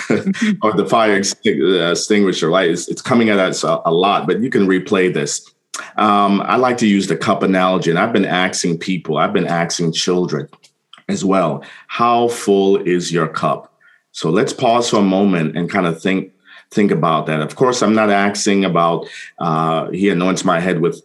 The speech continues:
oil, my cup is running over." I'm, I'm talking about your emotional cup, right? Your mental cup. And think about that for a moment. You think about that. Just kind of lean in for that moment. How full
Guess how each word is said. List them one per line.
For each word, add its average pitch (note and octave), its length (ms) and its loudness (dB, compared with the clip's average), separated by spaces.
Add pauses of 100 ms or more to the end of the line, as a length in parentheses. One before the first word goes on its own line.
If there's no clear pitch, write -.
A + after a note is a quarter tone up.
oil, F#2+ 360 2
my C#2+ 160 -2
cup - 300 -4
is E2+ 160 0
running F2 280 0
over." E2+ 280 0
I'm, D2 260 -6
I'm E2+ 140 -4
talking C3 420 0
about F2+ 420 2
your F2+ 160 2
emotional F2 840 0
cup, D2+ 400 -4 (560)
right? F#2 200 0
Your F2+ 140 0
mental F2+ 680 2
cup. E2+ 340 -2
And E2 180 -2
think - 180 2
about G#2 340 2
that - 180 -2
for F2 100 -2
a E2 60 0
moment. D2+ 440 -2 (640)
You B2 140 0
think G#2 240 2
about D#2 320 0
that. D2 160 -4
Just A2+ 280 -2 (220)
kind B2+ 160 0
of F#2 80 4
lean F#2+ 340 2
in F#2 220 2
for - 100 -4
that E2+ 220 0
moment. E2 420 0
How B2 680 0 (160)
full F#2+ 880 0